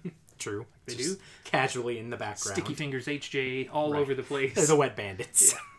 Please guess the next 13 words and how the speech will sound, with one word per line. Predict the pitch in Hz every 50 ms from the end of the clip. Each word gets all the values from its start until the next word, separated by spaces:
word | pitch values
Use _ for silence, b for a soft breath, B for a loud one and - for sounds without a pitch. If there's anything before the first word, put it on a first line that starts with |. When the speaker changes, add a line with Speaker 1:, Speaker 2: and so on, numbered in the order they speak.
| - -
Speaker 1:
No, | 180 220 220
they're | 147 143
the | 160 202
Sticky | - - 294 330 277 214
Bandits. | - - 156 147 143 135 135 120 - - - - - - - -
Speaker 2:
<laughs> | - - -
Fair | - 131 117 110
enough. | 120 123 - - - - - - - B B B B B B B 302 294 277 B B B
Uh, | -
and | 131 131 127 127 127 131 131 131 135 143 143
yeah, | 165 147 123 123 127
then | 127 135 123 120 117 - -
they, | - 117 110 110 117